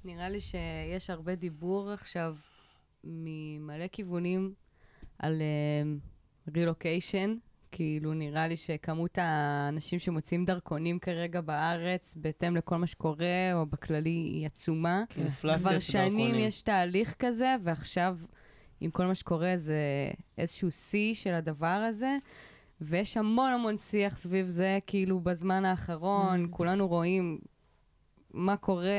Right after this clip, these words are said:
Speaker 1: בין אם זה הפגנות ובין אם זה שיחות, כאילו, מכל, מכל כיוון, שלפעמים זה גם קשה להכיל את זה, אבל בהקשר לרילוקיישן,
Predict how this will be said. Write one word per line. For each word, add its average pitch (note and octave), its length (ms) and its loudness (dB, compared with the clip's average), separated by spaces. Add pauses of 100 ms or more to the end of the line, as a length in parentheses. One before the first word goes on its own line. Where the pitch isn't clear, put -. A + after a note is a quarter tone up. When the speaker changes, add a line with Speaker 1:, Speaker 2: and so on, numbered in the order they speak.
(340)
Speaker 1:
בין F#3 160 2
אם G3 60 2
זה F3+ 160 2
הפגנות F#3 540 2
ובין E3+ 280 2
אם G3 100 4
זה E3+ 260 2
שיחות, G3+ 680 0
כאילו, F#3 760 2
מכל, A3 380 0
מכל G3 300 0
כיוון, F#3 460 0
שלפעמים D#3+ 560 -2
זה E3 220 0 (800)
גם E3+ 180 2
קשה G3 320 2
להכיל F3 440 2
את F3 120 0
זה, D#3 220 2
אבל D#3+ 200 0
בהקשר E3+ 520 2
לרילוקיישן, F#3 1040 2